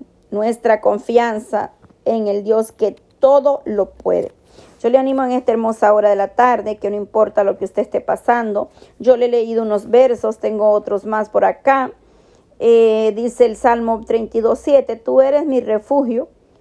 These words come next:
tú me protegerás del peligro y me rodearás con cántico de liberación". También tenemos Primera de Juan cinco catorce, "Esta es la confianza que tenemos al acercarnos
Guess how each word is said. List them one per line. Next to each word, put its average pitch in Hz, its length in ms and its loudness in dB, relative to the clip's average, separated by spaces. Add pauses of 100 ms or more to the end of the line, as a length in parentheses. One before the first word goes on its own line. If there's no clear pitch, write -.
(160)
tú 214 80 -8
me 220 140 -4
protegerás 208 640 -2
del 202 160 -4
peligro 208 640 -4
y 214 120 -8
me 208 140 -2
rodearás 196 580 0
con 202 380 -2 (100)
cántico 269 640 -2
de 214 220 0
liberación". 240 920 -2 (580)
También 233 320 -2
tenemos 240 440 0
Primera 208 380 0
de 208 120 2
Juan 196 180 -4
cinco 214 340 -2
catorce, 220 600 0
"Esta 254 180 -4
es 254 60 -2
la 214 120 0
confianza 254 680 -2 (340)
que 190 120 -2
tenemos 208 640 -2 (480)
al 202 180 -2
acercarnos 226 760 0